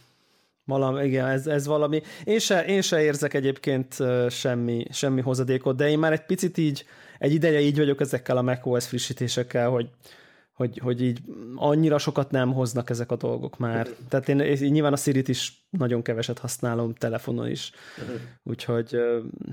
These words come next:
Speaker 1: de még mindig hülyén érzem magam, hogyha angolul, ö, ö,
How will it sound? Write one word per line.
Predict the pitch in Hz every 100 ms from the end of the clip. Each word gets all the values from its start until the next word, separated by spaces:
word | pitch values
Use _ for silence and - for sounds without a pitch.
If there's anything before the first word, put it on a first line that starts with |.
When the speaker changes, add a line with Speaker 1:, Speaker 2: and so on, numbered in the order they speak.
| -
Speaker 1:
de | 147 160
még | 170 175
mindig | 190 175 165
hülyén | 170 147
érzem | 143 135 131
magam, | 131 127
hogyha | 131 123 135
angolul, | 127 120 120 117 113
ö, | 117 113 113 113 113 113 113 110
ö, | - - 117 120 113 - -